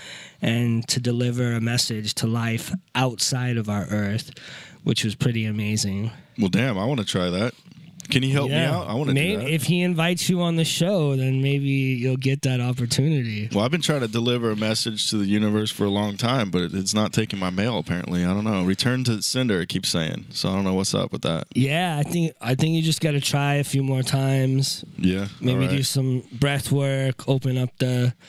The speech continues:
Speaker 1: Anahata heart chakra a little bit more, and maybe when they're ready for you, I don't know if they're ready for you, but when
Speaker 2: But,
Speaker 1: they're ready,
Speaker 2: yeah.
Speaker 1: they'll, they'll receive your message.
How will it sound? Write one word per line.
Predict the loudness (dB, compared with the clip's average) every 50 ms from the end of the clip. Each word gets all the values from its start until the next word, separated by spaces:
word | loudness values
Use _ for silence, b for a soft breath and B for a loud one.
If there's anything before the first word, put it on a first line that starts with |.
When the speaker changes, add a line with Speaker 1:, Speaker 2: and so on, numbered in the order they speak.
| B B B B B B 0
Speaker 1:
Anahata | 2 2 2 2 2 0 0 0 0 0 0 0
heart | 0 0 0 0 0
chakra | 0 0 0 2 0 0 0 0 0
a | 2 2
little | 2 2 2 2
bit | 0 0 -2
more, | 0 0 0 2 2 2 2 2
and | 2 0 -2 -4 -4 -8 B B B B B B B B B B B B B
maybe | 2 2 2 2 2 2 2 2 2 2 0 -2 -4 -8 _ -10 -2
when | 0 2 2 2 2 2 2 0 0 -2 -4 -6 -12 -14 -4
they're | 0 2 2 4 4 2 2
ready | 2 2 2 2 2 2
for | 2 2 0 2 2 2
you, | 2 2
I | 2 2
don't | 2 2 2
know | 2 2
if | 0 0
they're | 0 2 2
ready | 2 2 2 2 2 0
for | 0 0 0 2
you, | 2 2 0 0 0 0 0 -2 -4 B B B B B B B B B
but | 2 2 2 2 -2 -4 -6 -8
when | -4 0 2 2
Speaker 2:
But, | 2 2
Speaker 1:
they're | 0 0 0 0
ready, | 2 2 2 2 0 0 -2
Speaker 2:
yeah. | -2 0
Speaker 1:
they'll, | 0 2 4 4 4 2 0 -2 0
they'll | 0 2 2 2
receive | 2 0 0 2 2 2 2 2 0
your | -2 -4
message. | -4 -2 -2 -2 0 0 -2 -2 -2 -2 -4 -4 -6